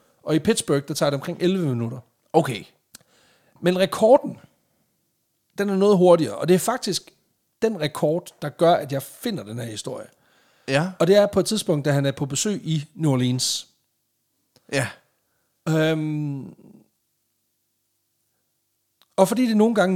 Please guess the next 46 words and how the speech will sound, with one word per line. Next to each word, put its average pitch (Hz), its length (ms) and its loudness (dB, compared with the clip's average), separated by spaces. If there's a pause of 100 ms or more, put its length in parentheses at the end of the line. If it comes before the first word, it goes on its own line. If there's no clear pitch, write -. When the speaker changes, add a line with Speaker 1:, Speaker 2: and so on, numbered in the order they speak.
Speaker 1:
nem-, 196 200 -4
er, 165 100 0 (360)
og 175 80 -2
fordi 208 180 -2
det 196 100 -2
nogle 196 160 2
gange 180 180 0
er 175 100 0
nemmest 190 540 -2
at 135 80 -14
bare 156 200 4
være 143 160 0
ærlig, 165 320 0 (440)
så - 140 -4
vælger 185 320 0
han 143 240 -2
at 139 160 -8
sige, 139 200 -2
"Okay, 135 300 -4 (1200)
han 170 100 0
er - 20 2
lige 220 120 0
kommet 151 200 2
til 135 60 -4
byen. 156 300 -2 (840)
Han 170 160 -10
sætter 165 220 -2
sig 190 80 -2
ind 202 80 0
i - 20 0
en 147 60 -2
taxa," 160 360 -6 (200)
og 151 100 -12
så 180 80 -4
spørger 185 220 4
han 143 80 2
simpelthen 156 300 -2
taxichaufføren, 135 600 -4 (920)
siger, - 180 -6
"Jamen, 139 100 -2
jeg 156 40 6
er 170 40 4
lige 190 120 0
kommet 156 160 2
til 131 60 -8
byen. 156 300 0